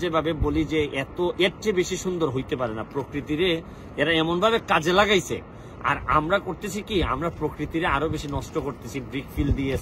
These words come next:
sawmill দিয়ে, নানাভাবে আমরা প্রকৃতির বারোটা বাজাই দিতেছি, যার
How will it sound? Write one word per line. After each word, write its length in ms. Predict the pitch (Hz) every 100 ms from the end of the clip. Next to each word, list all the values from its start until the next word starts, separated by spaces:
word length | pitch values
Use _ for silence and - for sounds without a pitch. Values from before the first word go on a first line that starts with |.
| -
sawmill 300 | 131 143 139 131
দিয়ে, 160 | 139 123 - - - 120
নানাভাবে 560 | 156 175 180 147 135 165 - - - - 135
আমরা 160 | 151 156
প্রকৃতির 460 | 151 135 139 143 143 160 151 147 139
বারোটা 280 | 151 143 131
বাজাই 220 | 143 143 131
দিতেছি, 240 | 113 110 113
যার 140 | 139